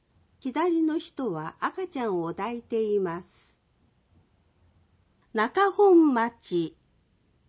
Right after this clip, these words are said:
町内会に入ってくれている人に、ちゃんと情報を届けたい。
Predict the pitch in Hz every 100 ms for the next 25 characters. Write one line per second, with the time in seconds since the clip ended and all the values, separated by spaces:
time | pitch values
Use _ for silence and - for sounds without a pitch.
0 | _ - 359 392 359 381 311 - 214 190
1 | 190 180 190 269 320 - - 277 277 262
2 | 254 240 233 226 214 233 - - 202 170
3 | 151 147 _ _ _ - 302 330 349 349
4 | 240 220 - - 233 311 370 359 339 294
5 | 262 254 220 - 196 233 269 269 269 214
6 | 190 143